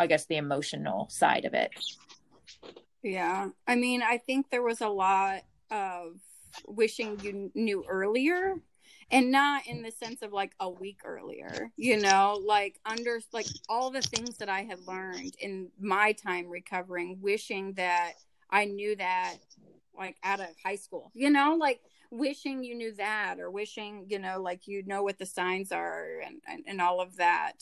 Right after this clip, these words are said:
Speaker 2: Um, I think that was the only thing, but as far as his, his death and, like, in, in my role in it, if there was any, I was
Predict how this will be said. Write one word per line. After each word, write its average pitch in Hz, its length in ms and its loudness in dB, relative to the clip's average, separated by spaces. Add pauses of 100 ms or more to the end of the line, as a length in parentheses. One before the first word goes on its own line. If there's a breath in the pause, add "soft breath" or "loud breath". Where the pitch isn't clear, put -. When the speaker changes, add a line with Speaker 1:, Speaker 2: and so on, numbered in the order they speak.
(140)
Speaker 2:
Um, 190 260 0
I 196 60 -4
think 233 280 -6
that 185 280 2
was 277 180 -2
the 294 140 -2
only 294 180 2
thing, 302 220 4
but 254 100 0
as 220 160 -4
far 226 240 0
as 208 260 -4
his, 214 460 0 (600 soft breath)
his 233 360 4
death 214 520 -2 (160)
and, 196 260 -8
like, 185 320 -6
in, 208 200 -8
in 202 200 -8
my 202 480 2
role 208 420 4
in 233 160 -4
it, 233 280 -4
if 214 180 -2
there 214 160 -4
was 220 300 0
any, 254 420 -4 (420)
I 226 100 8
was 494 160 2